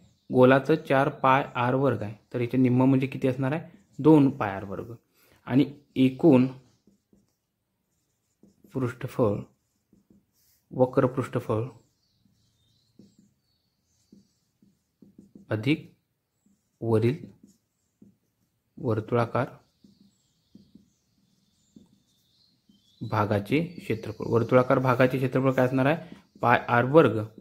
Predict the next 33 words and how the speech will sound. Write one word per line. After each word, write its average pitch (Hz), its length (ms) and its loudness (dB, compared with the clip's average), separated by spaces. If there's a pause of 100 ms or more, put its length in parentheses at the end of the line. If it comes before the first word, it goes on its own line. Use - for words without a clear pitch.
(300)
आणि 120 160 -6
हे 127 100 -4
किती 127 240 -6
आहे? 139 100 -2
दोन 131 400 0
पाय 113 440 -6
आर 117 140 -4
वर्ग, 110 240 -4
म्हणजे 110 220 -2
एकूण 120 220 -4
किती 123 220 -6
झालं? 120 220 0 (500)
तीन 131 260 0
पाय 135 380 -2 (100)
आर 113 220 -4 (580)
वर्ग. 104 200 -10 (1300)
ठीक 160 120 -6
आहे, 170 300 -8 (840)
गो-, 123 200 2
अर्धगोलाचं 160 920 6
वक्र 139 300 2
पृष्ठफळ 160 500 0
दोन 160 200 6
पाय 117 140 6
आर 101 60 4
वर्ग 110 260 0 (240)
आणि 120 300 -4
एकूण 123 260 -4
पृष्ठफळ 139 460 -4 (140)
तीन 113 160 2
पाय 110 200 -4
आर 107 140 -2
वर्ग, 127 180 0